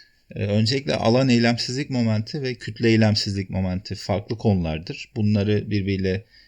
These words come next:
e, karıştırmamanız lazım. Ayrıca bazı kaynaklarda eylemsizlik yerine atalet kelimesi de kullanılmaktadır.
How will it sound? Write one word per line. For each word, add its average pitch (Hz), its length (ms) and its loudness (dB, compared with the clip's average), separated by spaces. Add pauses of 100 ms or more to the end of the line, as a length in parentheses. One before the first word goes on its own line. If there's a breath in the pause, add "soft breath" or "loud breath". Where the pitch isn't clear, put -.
(120)
e, - 180 -6
karıştırmamanız 92 840 0
lazım. 127 420 -6 (420 loud breath)
Ayrıca 113 500 2
bazı 120 260 2
kaynaklarda 107 720 2
eylemsizlik 107 760 2
yerine 101 460 0 (1120)
atalet 110 480 2
kelimesi 87 400 -4
de 71 100 -12
kullanılmaktadır. 80 920 -12